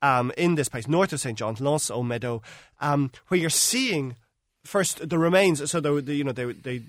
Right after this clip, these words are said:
they're the same houses that there were in Wood Quay, basically wood frame houses with turf in the middle. But there's eight of the houses there with their forges and their workshop, and you can see in the museum the things that were dug up from a thousand years ago, or, yeah,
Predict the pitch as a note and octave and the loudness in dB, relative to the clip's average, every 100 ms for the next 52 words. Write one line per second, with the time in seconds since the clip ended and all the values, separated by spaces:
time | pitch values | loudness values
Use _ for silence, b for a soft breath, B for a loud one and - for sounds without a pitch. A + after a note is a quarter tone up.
0 | - - C3+ C3+ G3 D3 B2+ A#2+ G#2+ A2 | -14 -10 -8 -4 -2 -2 -2 -4 -6 -12
1 | G2+ G#2 G#2 G#2+ G2+ - A2+ F2+ A#2 A2+ | -12 -10 -8 -10 -12 -10 -12 -10 -12 -12
2 | G#2+ A2+ G#2 C#3 C#3+ D3 C#3 A2 A2+ A#2 | -10 -12 -10 -6 -4 -4 -6 -8 -6 -8
3 | G#2 G2+ G#2+ - C3 G#2+ - A2+ A2+ A2 | -8 -14 -14 -12 -12 -12 -14 -12 -10 -10
4 | G2+ B B - D3 C#3+ G#3 G3 D#3 C#3 | -14 B B -10 -6 0 2 2 -2 0
5 | D3 D3 B2 A2 A2+ A2+ C3 - F3 E3 | 0 0 -2 -6 -6 -6 -8 -2 2 4
6 | C#3+ C#3 C3+ B2 A#2+ C#3 - A2+ A2 B | 2 -2 -4 -4 -2 -4 -4 -8 -8 B
7 | B - E3 F3 B3 C4 G#3 E3 D3 E3 | B -4 0 0 0 0 2 0 0 0
8 | C#3+ b _ D#3+ A#3 G#3+ F3+ F3 E3 C#3 | 0 b _ -4 -2 0 0 0 0 0
9 | - F#3 D#3+ D3+ C3+ B2 B2 C3+ G2+ - | 2 2 2 0 -2 -2 -4 -6 -6 -10
10 | - B2+ A#2+ C#3 | -6 -6 -8 -10